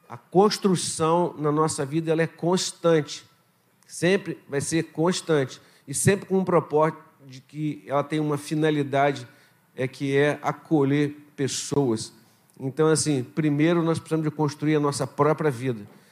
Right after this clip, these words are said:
pra depois, então, tá abençoando a vida de outras pessoas. Então, quando você tá viajando, você vai viajar de avião, aquela moça lá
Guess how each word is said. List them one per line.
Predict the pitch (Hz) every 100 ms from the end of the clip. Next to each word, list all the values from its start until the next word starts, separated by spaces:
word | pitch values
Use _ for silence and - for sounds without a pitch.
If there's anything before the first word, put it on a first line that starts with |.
| _
pra | - 139
depois, | 139 143 143
então, | 143 131 147 151
tá | 147 139 143 - - _ _ _
abençoando | 127 147 143 - 143 143
a |
vida | 135 139
de | 120 117
outras | 151 151 -
pessoas. | 135 - 139 113 - _ _ _ _ _ _ _ _
Então, | - 151 147 -
quando | 151 156
você | 151 147 156 156 151 - - _
tá | -
viajando, | 135 147 135 139 147 147
você | 143
vai | 147
viajar | 139 135 131 139
de | 139
avião, | 127 135 147 151 - _
aquela | 123 139 139
moça | 139 143 143 143
lá | 139 151 139